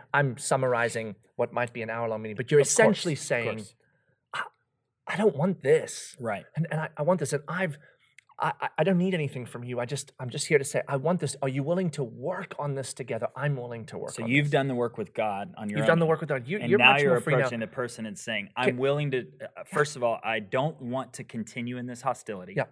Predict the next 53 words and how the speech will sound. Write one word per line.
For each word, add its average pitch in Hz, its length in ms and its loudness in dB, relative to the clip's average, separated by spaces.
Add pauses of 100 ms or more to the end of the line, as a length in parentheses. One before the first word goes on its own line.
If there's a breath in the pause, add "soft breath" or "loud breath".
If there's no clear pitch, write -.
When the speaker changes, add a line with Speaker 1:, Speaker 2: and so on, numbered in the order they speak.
(100)
Speaker 1:
don't 135 140 2
wanna 160 120 2
do 123 160 -4
that. 101 160 -6
Speaker 2:
And 139 100 -2
I 120 100 2
wanna 127 280 0
work 117 240 -2
at - 100 -14
unity. 101 220 -14
Speaker 1:
I 151 60 0
wanna 190 160 2
work 170 200 2
Speaker 2:
So 160 40 -4
Speaker 1:
at 123 60 -2
Speaker 2:
that's 131 240 2
Speaker 1:
unity. 131 120 -8
Speaker 2:
the, - 80 0
Speaker 1:
I, 190 40 8
I - 80 4
Speaker 2:
that's 160 100 10
Speaker 1:
just, 151 80 -8
Speaker 2:
the 139 60 -2
first - 260 -6
step. - 120 -10
Speaker 1:
just - 60 -6
wanna 202 160 10
do 131 160 2
that. 110 160 0
Are, 160 160 2
are, 165 120 0 (380 soft breath)
uh, - 40 -4
uh, - 320 -10 (160)
we 190 120 4
don't 190 180 10
even 170 180 0
know 170 80 2
what 165 140 0
that 160 140 2
means 170 280 -2
yet 147 140 -2
fully, 147 240 -2
but 127 180 -4
are, 143 100 -8 (280 soft breath)
are 143 100 0
we 180 160 0
up 151 200 -6
for 135 140 -8
this - 240 -10
ride? 104 220 -8
Like 127 160 -4
this, 185 340 2 (140)
who, 285 220 0